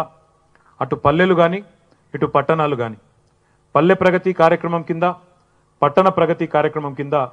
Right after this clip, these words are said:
ఈరోజు టంచనుగా నెల నెల నిధులు విడుదలై ఎక్కడా సఫాయి కార్మికులు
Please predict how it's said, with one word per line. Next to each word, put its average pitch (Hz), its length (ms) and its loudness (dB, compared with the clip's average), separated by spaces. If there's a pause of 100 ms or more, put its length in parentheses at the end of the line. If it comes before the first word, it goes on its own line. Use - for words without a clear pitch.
(460)
ఈరోజు 165 440 4 (720)
టంచనుగా 190 580 2
నెల 175 240 2
నెల 180 280 2 (640)
నిధులు 160 260 2
విడుదలై 180 500 4 (640)
ఎక్కడా 190 400 4
సఫాయి 185 460 4
కార్మికులు 175 600 0